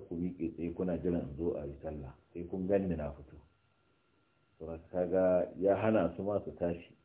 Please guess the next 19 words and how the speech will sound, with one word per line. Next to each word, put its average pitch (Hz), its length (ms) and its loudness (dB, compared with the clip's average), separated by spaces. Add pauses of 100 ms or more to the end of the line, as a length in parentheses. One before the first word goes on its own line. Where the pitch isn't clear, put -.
(540)
su 85 60 -12
yi 85 140 -6
curko-curko 95 800 -2 (380)
suna 87 220 -2
jiran 73 300 -4
shi. - 140 -20
A'a, - 380 -10
su 80 80 -12
zauna 104 480 4 (240)
inda 131 260 -4
suke - 220 -10
har 110 220 4
sai 110 180 -2
sun 107 160 -6
gan 107 220 0
shi - 200 -16 (440)
ya 92 200 4
shigo 113 360 -6
sannan 98 240 -14